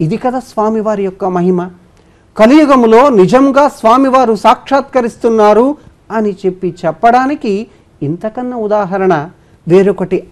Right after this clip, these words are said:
అవసరం లేదు కదా. ఆ అత్తివరదుని శయన రూపాన్ని, నిలుచున్నటువంటి రూపాన్ని దర్శించుకొని ఆ స్వామివారిని ప్రార్థిస్తూ ఈ లోకమంతా సుభిక్షంగా, సస్యశ్యామలంగా,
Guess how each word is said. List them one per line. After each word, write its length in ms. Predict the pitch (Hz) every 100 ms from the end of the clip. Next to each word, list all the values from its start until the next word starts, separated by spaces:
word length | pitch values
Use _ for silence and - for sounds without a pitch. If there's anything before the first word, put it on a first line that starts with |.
| -
అవసరం 460 | 170 185 226 226
లేదు 220 | 165 175 190
కదా. 440 | 160 135 180 311 269 - - - _ _ _ 165
ఆ 240 | 180 165 -
అత్తివరదుని 920 | 190 - 262 233 233 240 269 208 196 247 - _ -
శయన 300 | 160 165 220
రూపాన్ని, 760 | 240 247 247 254 254 285 349 302 - _ -
నిలుచున్నటువంటి 880 | 175 233 302 311 302 294 277 254 254
రూపాన్ని 540 | 226 220 220 208 202
దర్శించుకొని 840 | 165 156 - 247 269 302 349 370 269 - _ _ _
ఆ 160 | 185 208
స్వామివారిని 1040 | 202 - 180 254 285 254 247 226 190 254 - - _
ప్రార్థిస్తూ 840 | 180 254 - 277 247 - 285 359 254 _ _ -
ఈ 160 | 196
లోకమంతా 920 | 185 185 220 247 240 269 277 262 240
సుభిక్షంగా, 800 | 220 - 185 269 - 240 220 208 185
సస్యశ్యామలంగా, 1160 | 196 208 - 269 - 240 220 208 202 190 165